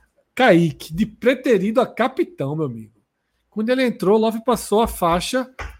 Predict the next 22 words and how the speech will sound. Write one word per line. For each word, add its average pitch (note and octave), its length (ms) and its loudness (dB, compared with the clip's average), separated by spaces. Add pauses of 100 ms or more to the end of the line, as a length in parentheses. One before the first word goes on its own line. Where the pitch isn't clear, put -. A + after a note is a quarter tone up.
(360)
pra A#3 240 -2
ele, F#3+ 140 0
deu F#3 160 0
moral A3 320 0
pro A3 100 -10
jogador, D3+ 560 -2
né? C3+ 120 -4
Mas D3+ 460 -6 (600)
foi G#3+ 120 0
pouquinho G#3 380 -4
tempo, E3 480 -6 (480)
não E3+ 220 -2
deu D#3+ 200 2
nem F3 160 -2
pra, D#3+ 540 -2 (420)
pra C3+ 460 -6 (240)
trazer D#3+ 380 0
algo D#3+ 200 0
positivo, D3+ 600 -8
nem F3 120 -4
algo E3 200 -4
negativo. D#3+ 760 -8